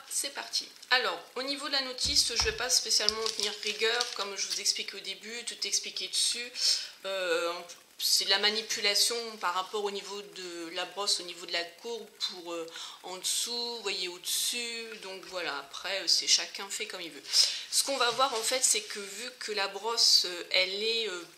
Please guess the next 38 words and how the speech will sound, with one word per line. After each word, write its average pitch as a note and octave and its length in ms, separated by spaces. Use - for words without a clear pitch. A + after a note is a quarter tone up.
petite C4+ 760
au A3 80
niveau A#3 340
de G3 140
cette F#3+ 300
extrémité G3+ 680
là, F#3+ 200
ça - 240
va G#3+ 140
permettre A3 720
d'attraper, A3 560
vous G#3 40
voyez F#3+ 220
là, F#3 240
on F#3 80
les F#3 120
voit F3 260
pas C#4+ 100
du A3+ 160
tout, G#3+ 260
ils - 80
sont - 180
vraiment, F#3 460
euh, D#3+ 260
incolores, G#3+ 640
même F3+ 300
en E3+ 80
dessous G3 280
on G3+ 100
voit E3 140
que E3 120
la F3+ 80
racine F#3 400
on E3+ 80
voit D#3 180
pas, - 180
et, G3 240
euh, E3+ 320